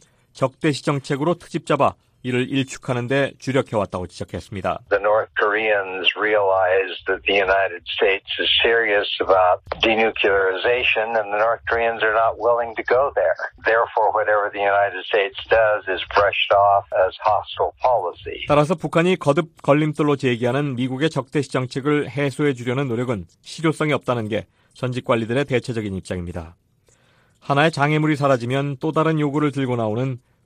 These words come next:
Speaker 1: 북한의 전형적인 협상 방식이 무한 반복될 것으로 보는 겁니다. 에반스 리비어 전 국무부 수석부 차관보는 클린턴 행정부 당시 실제로 북한의 그런 우려를 최대한 덜어주려는 노력을 했고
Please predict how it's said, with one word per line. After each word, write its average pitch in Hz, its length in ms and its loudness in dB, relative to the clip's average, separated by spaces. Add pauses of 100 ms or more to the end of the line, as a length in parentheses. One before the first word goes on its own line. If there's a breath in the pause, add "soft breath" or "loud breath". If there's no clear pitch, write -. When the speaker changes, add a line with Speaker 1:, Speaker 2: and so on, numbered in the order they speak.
Speaker 1:
북한의 98 360 -6
전형적인 139 600 -2
협상 151 380 -4
방식이 131 500 -4 (300)
무한 117 460 -4
반복될 107 560 -4
것으로 98 340 -6
보는 98 220 -4
겁니다. 85 420 -10 (1040)
에반스 160 380 4
리비어 156 260 4
전 160 180 -2
국무부 156 400 0
수석부 151 400 -6
차관보는 120 600 -2 (500)
클린턴 170 360 0
행정부 156 340 0
당시 139 420 0 (140)
실제로 160 540 0
북한의 151 360 -2
그런 147 320 0
우려를 135 540 0
최대한 170 580 0
덜어주려는 151 600 0
노력을 143 280 0
했고 127 380 -2